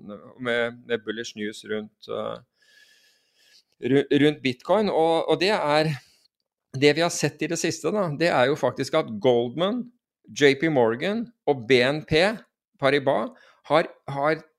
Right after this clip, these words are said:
tvert i-, de har økt sine investeringer, ikke innenfor Bitcoin, men mot blockchain, under denne kryptoslampen, altså under den nedgangen som har vært. Så mens det har skjedd,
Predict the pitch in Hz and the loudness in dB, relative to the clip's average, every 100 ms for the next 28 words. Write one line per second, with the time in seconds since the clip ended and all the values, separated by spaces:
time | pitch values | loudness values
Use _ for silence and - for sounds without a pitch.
0 | _ _ - 127 131 143 151 143 170 - | _ _ -14 -4 -4 -4 -4 0 -2 0
1 | 117 113 - 139 143 147 151 - 117 113 | 0 0 -2 -2 0 -2 -2 0 2 2
2 | 131 156 143 190 143 117 143 113 - - | 0 -2 -2 0 0 0 -2 -4 -6 -2
3 | 190 170 156 139 147 160 - 117 - - | -2 0 0 2 0 -2 -2 -4 -4 -4
4 | 190 220 - - - _ - 147 135 165 | -4 -4 -10 -16 -20 _ 2 4 4 4
5 | 156 117 135 151 - _ - 117 - 131 | 2 4 2 0 -4 _ -10 -10 -6 -6
6 | 127 127 117 - 143 143 147 139 139 135 | -2 -2 -2 -2 0 0 0 0 2 2
7 | 135 135 104 107 110 110 131 135 135 131 | 2 2 0 -2 -6 -6 -4 0 0 0
8 | 156 151 175 - 139 135 165 165 - 214 | 0 0 -2 -2 -2 0 -4 -4 -2 -2
9 | 208 | -2